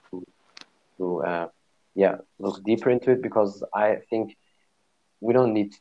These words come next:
talk about numbers like how many people live there and how many people do that, because that's, like, for stats, everybody can look it up. I just wanted, um, yeah, to get some infos and for the people out there who are maybe interested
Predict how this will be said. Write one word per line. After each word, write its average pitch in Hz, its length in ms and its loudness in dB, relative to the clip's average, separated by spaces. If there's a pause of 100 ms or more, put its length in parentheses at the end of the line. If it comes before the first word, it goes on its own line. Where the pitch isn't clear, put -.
talk 98 180 0
about 92 320 -2
numbers 92 380 -2
like 87 180 0
how 92 140 -2
many 90 300 -4
people 92 260 -10
live 87 180 -4 (100)
there 95 120 4
and 92 100 -4
how 92 100 -4
many 90 200 -4
people 90 480 -10 (220)
do 90 120 -12
that, 98 180 4
because 98 300 -6
that's, 123 240 -2
like, 113 180 -4
for - 100 -12
stats, 104 400 2 (220)
everybody 95 500 0
can 90 120 -8
look - 220 -4
it 87 40 0
up. 98 240 2
I 90 60 -2
just - 320 -10
wanted, 92 360 -2 (680)
um, 87 320 -6 (160)
yeah, 90 220 0 (400)
to - 60 -16
get 92 200 0
some - 300 -10
infos 107 520 -6 (120)
and 87 240 -8 (300)
for 95 100 -6
the 92 60 -8
people 101 420 -6
out 92 280 0
there 92 140 -2
who 92 260 -8
are 90 120 -2
maybe 92 280 -4
interested 95 600 -8